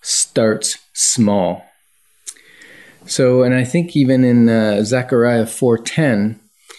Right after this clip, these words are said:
it says that, uh, in the expanded Bible, "The people should not think that small beginnings are unimportant." So if you want to start a small home-based business,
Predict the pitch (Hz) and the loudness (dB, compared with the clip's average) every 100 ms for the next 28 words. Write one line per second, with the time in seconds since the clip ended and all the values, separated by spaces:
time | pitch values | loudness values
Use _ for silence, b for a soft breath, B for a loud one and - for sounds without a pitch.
0 | B B 117 - 139 120 107 113 107 - | B B -4 0 0 0 0 0 0 -4
1 | 156 107 107 120 120 110 - - 147 143 | -4 -2 0 2 4 2 -2 -2 0 0
2 | 113 92 101 98 135 139 - _ _ _ | 0 -2 -2 0 -2 -4 -12 _ _ _
3 | - B B B B B B _ - 123 | -20 B B B B B B _ -6 -4
4 | 117 180 190 160 127 139 117 123 127 - | 0 0 2 0 0 -2 2 2 0 -2
5 | 135 120 - - 104 - - 120 113 113 | -2 -2 -4 -4 -2 -2 0 2 2 2
6 | 110 123 127 107 98 - - - 113 110 | 0 2 2 0 -2 -10 -14 -6 -2 -2
7 | - 123 117 107 104 - 107 78 - - | -2 0 2 0 -4 -4 -4 -4 -12 -16
8 | - _ b b b b - 127 123 165 | -20 _ b b b b -2 0 2 2
9 | 180 180 139 - 131 120 113 - 131 127 | 2 2 0 0 0 0 0 -2 2 2
10 | 127 123 110 123 120 113 110 - 120 110 | 2 0 0 0 2 0 -2 -2 -2 -2
11 | 107 113 - | -8 -8 -16